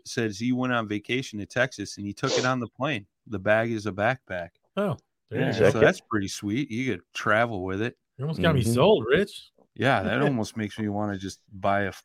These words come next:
Speaker 1: plane
Speaker 2: Right.
Speaker 1: ticket to the Tenvitational and fish off a paddleboard
Speaker 2: That would be
Speaker 1: versus
Speaker 2: awesome.
Speaker 1: driving to Florida.
Speaker 2: And show up with two rods. That's it.
Speaker 1: Yeah.
Speaker 2: And, and then they gotta be, like, breakdown rods. That's the way to go these days. <laughs>
Speaker 1: I'm up for a challenge.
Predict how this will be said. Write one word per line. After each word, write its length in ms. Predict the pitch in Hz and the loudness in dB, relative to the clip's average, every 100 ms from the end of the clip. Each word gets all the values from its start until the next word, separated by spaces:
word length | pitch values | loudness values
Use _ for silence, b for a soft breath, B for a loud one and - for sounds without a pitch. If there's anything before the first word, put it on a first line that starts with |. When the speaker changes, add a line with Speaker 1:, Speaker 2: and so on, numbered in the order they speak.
| _ | _
Speaker 1:
plane 300 | - 107 123 | -8 -2 -2
Speaker 2:
Right. 80 | 131 | -2
Speaker 1:
ticket 300 | - 101 101 | -2 -2 -4
to 80 | - | -6
the 120 | 98 | -8
Tenvitational 960 | 92 117 107 95 90 110 135 - 95 98 | -4 -2 -2 -2 -2 -2 -2 -4 -6 -6
and 100 | 95 | -8
fish 300 | - 110 - | -2 -2 2
off 180 | 104 95 | 0 0
a 80 | 87 | -8
paddleboard 800 | - 107 123 123 92 92 92 | 0 2 4 2 -2 -2 0
Speaker 2:
That 120 | 135 160 | 2 2
would 100 | 156 | 2
be 120 | 147 | 4
Speaker 1:
versus 480 | 120 117 - 113 98 | 6 8 8 2 0
Speaker 2:
awesome. 100 | 95 | -4
Speaker 1:
driving 540 | 101 95 98 104 104 | -2 4 4 4 -2
to 80 | 95 | -6
Florida. 520 | - 107 120 101 98 | -4 -2 0 -2 -4
Speaker 2:
And 80 | 131 | -4
show 160 | - 160 | 4 4
up 100 | 143 | 4
with 100 | 127 | 0
two 300 | - - 156 143 | -4 -2 0 4
rods. 380 | 135 110 95 95 | 4 2 0 -4
That's 220 | 104 - | -4 -2
it. 180 | 104 - _ | -2 -4 _
Speaker 1:
Yeah. 120 | 104 87 - _ | -10 -10 -14 _
Speaker 2:
And, 180 | 147 185 | 0 4
and 140 | 160 180 | 4 6
then 80 | 190 | 6
they 80 | |
gotta 160 | 180 170 | 6 6
be, 160 | 156 147 | 6 6
like, 200 | 135 117 | 4 2
breakdown 500 | 107 147 135 113 104 | 0 0 2 -2 -4
rods. 360 | 101 90 - _ _ _ _ _ _ _ _ _ - | -8 -10 -20 _ _ _ _ _ _ _ _ _ -8
That's 180 | 127 - | -8 -4
the 80 | |
way 140 | 123 120 | -2 -2
to 80 | 113 | 0
go 200 | 117 107 | -2 -2
these 180 | 98 92 | -4 -8
days. 340 | 98 92 - _ - | -8 -8 -12 _ -18
<laughs> 360 | 107 _ - | -18 _ -14
Speaker 1:
I'm 140 | 101 110 | -2 -2
up 120 | 101 | -2
for 160 | 95 85 | -4 -6
a 60 | |
challenge. 520 | - 90 87 90 87 | -6 -10 -10 -12 -12